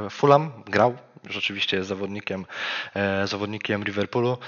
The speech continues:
E, statystyki całkiem dobre, trzydzieści sześć meczy rozegranych, dziesięć bramek, osiem asyst. E,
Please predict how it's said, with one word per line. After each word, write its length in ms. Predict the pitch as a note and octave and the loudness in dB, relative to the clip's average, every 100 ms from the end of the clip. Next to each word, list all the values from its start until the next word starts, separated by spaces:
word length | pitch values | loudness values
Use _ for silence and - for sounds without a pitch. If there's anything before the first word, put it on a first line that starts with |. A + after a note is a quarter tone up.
| - - - - - | -12 -10 -12 -10 2
E, 420 | A2 A2 A2+ A2+ A2 | 4 6 6 4 4
statystyki 640 | - D#3+ - F#3 - C#3+ | 4 4 4 -2 -4 -8
całkiem 760 | - D#3+ F3 - C#3+ B2+ B2 | 6 8 8 8 6 4 4
dobre, 640 | A2+ C3+ C#3 C#3 C#3 C#3 B2+ | 6 8 8 10 10 6 0
trzydzieści 280 | - B2+ - | 0 2 2
sześć 140 | A#2+ | 2
meczy 260 | B2+ B2 B2 | 0 0 0
rozegranych, 480 | A#2 A#2 A2 A#2+ A2 | 0 0 2 2 4
dziesięć 260 | - A2+ | 2 2
bramek, 380 | G2 A#2 A#2 G#2+ | 2 2 2 -2
osiem 240 | A2 - G2+ | -2 -2 0
asyst. 680 | A2+ - A2+ - - - | 0 -2 -6 -6 -8 -8
E, 760 | G#2 G#2 G#2+ G#2+ G#2+ G#2 G2+ | -6 -4 -4 -2 -4 -6 -10